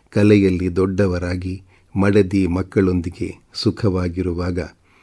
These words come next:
ಒಮ್ಮೆಯಾದರೂ ತನ್ನನ್ನು ಜ್ಞಾಪಿಸಿಕೊಂಡರೆ ಧನ್ಯಳಾಗುತ್ತೇನೆಂದು ತಿಳಿಸ ಹೇಳಿದಳು. ಆ ಸುದ್ದಿಯನ್ನಷ್ಟೇ ಅವನೀಶ ಬಾಬುಗಳಿಗೂ ತಿಳಿಸುವುದು. ಇಂತು ದಾಸಿ ಪ್ರೇಮ."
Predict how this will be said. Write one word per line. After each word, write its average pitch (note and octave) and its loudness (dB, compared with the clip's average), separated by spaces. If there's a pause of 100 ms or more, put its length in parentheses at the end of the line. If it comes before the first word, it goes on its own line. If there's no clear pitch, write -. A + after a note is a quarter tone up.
(280)
ಒಮ್ಮೆಯಾದರೂ G2+ 2
ತನ್ನನ್ನು F#2+ 2
ಜ್ಞಾಪಿಸಿಕೊಂಡರೆ F2+ -4 (440)
ಧನ್ಯಳಾಗುತ್ತೇನೆಂದು F2+ 0 (420)
ತಿಳಿಸ F#2 -4
ಹೇಳಿದಳು. F2+ -6 (1400)
ಆ D#2+ -4
ಸುದ್ದಿಯನ್ನಷ್ಟೇ F2+ 0 (500)
ಅವನೀಶ F#2+ 0
ಬಾಬುಗಳಿಗೂ F2+ 0 (200)
ತಿಳಿಸುವುದು. E2+ -6 (920)
ಇಂತು F#2 0 (560)
ದಾಸಿ F2+ -4 (500)
ಪ್ರೇಮ." F2+ -2